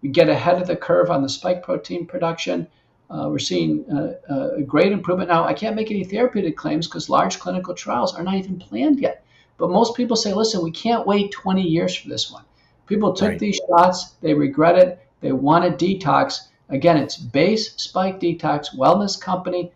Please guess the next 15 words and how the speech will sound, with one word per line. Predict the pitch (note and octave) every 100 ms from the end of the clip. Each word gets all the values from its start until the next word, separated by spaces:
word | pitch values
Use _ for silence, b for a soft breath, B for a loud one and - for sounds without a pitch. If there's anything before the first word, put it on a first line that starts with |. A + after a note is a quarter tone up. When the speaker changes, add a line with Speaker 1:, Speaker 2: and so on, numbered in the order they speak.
| -
Speaker 1:
Spike | - E3+ F3+
support | F3+ E3+ E3 F#3 -
is | E3 F3
the | E3
first | D3+ G#3+ G#3 -
part | F#3 E3+
of | D#3+
that. | D#3 - - _ _
Add | F3+ G3+ G3
to | F#3+ F3
it | F3 -
curcumin | - - - G3 G#3+ A#3 A3+ _ _ _
and | D#3 E3+ F3+ F3 - -
bromelain. | D#3 D3 - - _ _ _ _ _ _ _
Speaker 2:
Right. | F2 F2